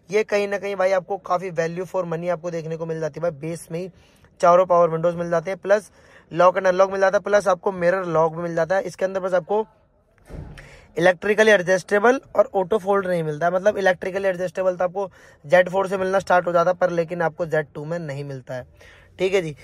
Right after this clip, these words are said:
बात कर लेते हैं भाई यहाँ पर, यहाँ पर, यहाँ पर आपको मिलता है पूरा का पूरा भाई hard touch मिल जाता है।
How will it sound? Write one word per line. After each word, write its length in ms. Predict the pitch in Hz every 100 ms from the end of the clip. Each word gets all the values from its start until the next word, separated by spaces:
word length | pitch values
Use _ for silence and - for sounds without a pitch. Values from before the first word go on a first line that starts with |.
| - -
बात 200 | 170 190
कर 120 | -
लेते 200 | 196 190
हैं 60 | 196
भाई 120 | 190
यहाँ 140 | 170
पर, 160 | 170 185
यहाँ 180 | 165 180
पर, 140 | 196
यहाँ 240 | 185 180 175
पर 140 | 185
आपको 280 | 175 - 175
मिलता 260 | 165 156
है 60 | 185 -
पूरा 260 | 185 185
का 60 | 180
पूरा 200 | 175 175
भाई 120 | 180
hard 240 | 151 147 151
touch 180 | 175 165
मिल 160 | 160
जाता 240 | 151 147 165
है। 340 | 180 _ -